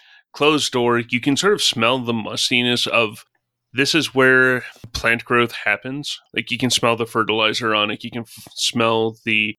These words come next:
moisture that's in it. It is definitely, like, the planty place.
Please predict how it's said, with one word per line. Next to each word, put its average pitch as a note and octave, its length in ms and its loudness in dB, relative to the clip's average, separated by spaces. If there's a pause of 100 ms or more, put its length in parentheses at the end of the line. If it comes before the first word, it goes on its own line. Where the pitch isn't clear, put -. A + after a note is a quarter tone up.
moisture B2 800 2
that's B2+ 300 -2
in B2+ 120 2
it. D3 160 -2 (100)
It A2+ 120 2
is A2+ 180 0
definitely, A#2 560 2
like, G#2+ 300 -2 (120)
the A#2+ 180 0
planty G#2+ 500 -4
place. - 500 -4